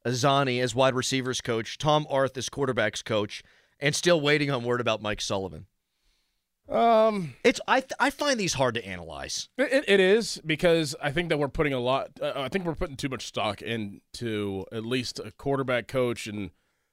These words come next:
Speaker 2: um, I guess a wide receiver coach. And, man, I know the wide receiver coach, that, that guy, I think he needs to be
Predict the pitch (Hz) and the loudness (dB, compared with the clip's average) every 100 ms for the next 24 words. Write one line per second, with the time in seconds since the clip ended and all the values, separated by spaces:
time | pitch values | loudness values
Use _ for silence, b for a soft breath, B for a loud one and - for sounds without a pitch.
0 | _ - 101 98 95 90 87 _ _ 95 | _ -8 -4 -4 -6 -8 -14 _ _ -12
1 | 98 113 - - 107 113 110 95 - 110 | -6 -4 -4 -8 -6 -2 -2 -4 -8 -8
2 | 104 110 104 - 117 127 143 151 175 175 | -8 -4 -4 -4 -6 -4 -2 2 4 6
3 | 175 160 147 139 156 135 147 143 151 131 | 6 4 2 2 0 0 -4 -2 -2 0
4 | 139 147 143 156 160 147 135 - - 180 | 0 -2 -2 0 2 2 0 -6 -2 0
5 | 240 190 220 202 131 123 139 135 113 | 0 0 2 2 0 -2 0 0 0